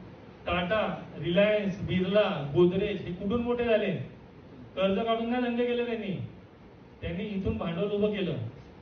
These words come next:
हे आपल्याला माहिती नाही का? कारण आपण कधी शेअर मार्केटमध्ये पैसे गुंतवलेच नव्हते, त्यामुळे आपल्याला माहिती नाही काय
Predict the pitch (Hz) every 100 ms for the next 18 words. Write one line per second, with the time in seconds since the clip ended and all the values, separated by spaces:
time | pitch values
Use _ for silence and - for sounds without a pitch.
0 | - - - 185 190 208 220 220 202 226
1 | 233 233 240 220 214 214 214 214 208 202
2 | 202 208 214 220 196 196 214 196 190 214
3 | 220 220 214 214 214 214 208 214 226 196
4 | 190 214 220 214 226